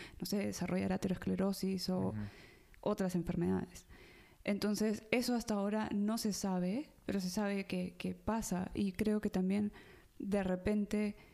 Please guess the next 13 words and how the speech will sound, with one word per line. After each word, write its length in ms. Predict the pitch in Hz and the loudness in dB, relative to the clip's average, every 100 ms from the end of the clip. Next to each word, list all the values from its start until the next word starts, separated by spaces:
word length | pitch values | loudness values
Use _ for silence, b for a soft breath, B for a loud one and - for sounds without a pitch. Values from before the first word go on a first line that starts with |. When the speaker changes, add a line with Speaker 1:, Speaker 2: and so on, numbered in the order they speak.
| B B B - _ B B B B B - - | B B B -20 _ B B B B B -20 0
Speaker 1:
todos 380 | 269 240 240 226 | 4 6 6 4
hemos 220 | 220 226 | 2 4
estado 360 | 202 180 208 202 | 2 2 2 2
expuestos 540 | 196 - 214 - 208 | 2 2 2 0 0
a 100 | 180 | 2
este 200 | 185 - | 2 2
ambiente 320 | 202 196 196 190 | 2 2 2 2
más 260 | 190 196 | 2 2
estresante 580 | 202 - 190 185 196 190 | 0 -2 0 2 0 2
en 60 | 185 | 2
los 160 | 185 | 2
últimos 400 | 196 196 190 180 | 0 0 0 0
años. 460 | 175 180 196 285 | 0 2 2 0